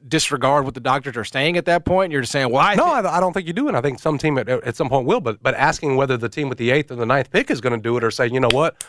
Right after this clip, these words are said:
Speaker 2: we'll just take a guy that we know's got a, a full, a clean medical record. We, we doesn't have any heart issues, at least on record,
Speaker 1: Mm.
Speaker 2: and we'll, and we'll just go that direction."
Speaker 1: Well, I think teams would like to see him play. I do think that. I do think they would like to see him go through,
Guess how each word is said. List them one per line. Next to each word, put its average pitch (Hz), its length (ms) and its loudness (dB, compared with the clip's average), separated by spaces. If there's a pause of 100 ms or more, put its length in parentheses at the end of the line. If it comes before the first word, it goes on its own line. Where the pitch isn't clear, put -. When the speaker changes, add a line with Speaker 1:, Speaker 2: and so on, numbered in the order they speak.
(140)
Speaker 2:
we'll 135 120 2
just 139 180 0
take 127 160 0
a 113 60 -6
guy 127 160 2
that 117 100 -4
we 110 80 -6
know's 123 260 0
got 113 260 0
a, 123 40 -4
a 104 100 -4
full, 139 360 0
a 113 80 -2
clean 139 340 -2
medical 135 340 -2
record. 139 400 0 (220)
We, 117 160 2
we 113 140 0
doesn't 135 160 4
have 139 160 0
any 139 200 -2 (140)
heart 147 240 0
issues, 147 400 -6
at 110 100 -4
least 131 220 -4
on 127 160 2
record, 151 460 -2
Speaker 1:
Mm. 117 320 -12
Speaker 2:
and 127 160 2
we'll, 117 140 0
and 123 100 2
we'll 123 80 0
just 127 180 -2
go 131 140 -2
that 123 160 2
direction." 135 440 -2
Speaker 1:
Well, 190 120 2
I 202 100 2
think 214 220 -2
teams 202 280 0
would 151 120 -2
like 147 240 -2
to 127 80 -16
see 160 260 -2
him 127 220 -2
play. 120 520 -2 (120)
I 135 80 0
do 139 160 0
think 120 220 -6
that. 127 260 2
I 107 100 0
do 139 120 0
think 139 140 -2
they 123 80 2
would 120 120 2
like 117 180 2
to 123 100 -10
see 131 260 -2
him 127 120 0
go 120 280 2
through, 113 440 0